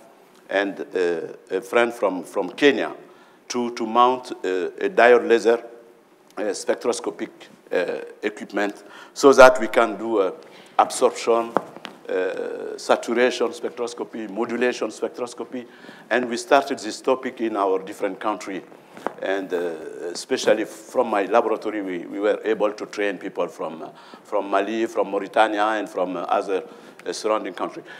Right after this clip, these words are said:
But I'm not going to talk about, about this, uh, uh, diode laser spectroscopy. I, I will, I will, uh, uh, focus on, uh, on, uh, on, uh, on a lift, which is one of the most sensitive approach, uh, available for analytical, uh, purpose,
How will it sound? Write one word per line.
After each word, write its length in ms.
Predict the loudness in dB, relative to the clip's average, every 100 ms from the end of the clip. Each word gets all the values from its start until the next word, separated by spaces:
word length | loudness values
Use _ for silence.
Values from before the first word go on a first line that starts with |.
| 0
But 180 | 2 4
I'm 180 | 2 4
not 180 | 0 0
going 200 | -2 -2
to 100 | -8
talk 260 | 0 2 2
about, 460 | 2 2 0 -8
about 320 | 0 0 0 -4
this, 220 | -12 -10
uh, 120 | -10 -12 -20 -20 -6
uh, 100 | -2
diode 320 | 4 4 4
laser 180 | 0 -4
spectroscopy. 680 | -6 -8 -8 -8 -8 -8 -6
I, 180 | -6 -6 -12 -12
I 40 |
will, 260 | -6 -4 2
I 80 | 2
will, 260 | 4 2 2
uh, 320 | 2 0 -6
uh, 60 |
focus 520 | -4 -2 -2 -4 -12 -4
on, 200 | -2 -2
uh, 140 | -6 -10 -20 -20 -20 -20 -2
on, 240 | 0 2
uh, 140 | 0 -2
on, 180 | -4 -4
uh, 120 | -4
on 160 | -4 -4
a 60 | -4
lift, 500 | -4 -6 -6 -16 -18 _ _
which 200 | -10 -6
is 120 | -4 6
one 240 | 6 6
of 180 | 2 0
the 100 | 0
most 260 | 2 2
sensitive 440 | 0 0 -4 -8 -2
approach, 520 | -2 2 0 0 -6 -14 -20 -20 -20 -6
uh, 40 | -4 -4
available 540 | -2 0 2 2 2 0
for 360 | 0 -2 0
analytical, 640 | -2 -2 -6 -8 -2 -2 -2
uh, 100 | -8
purpose, 520 | -4 -4 -4 -10 -16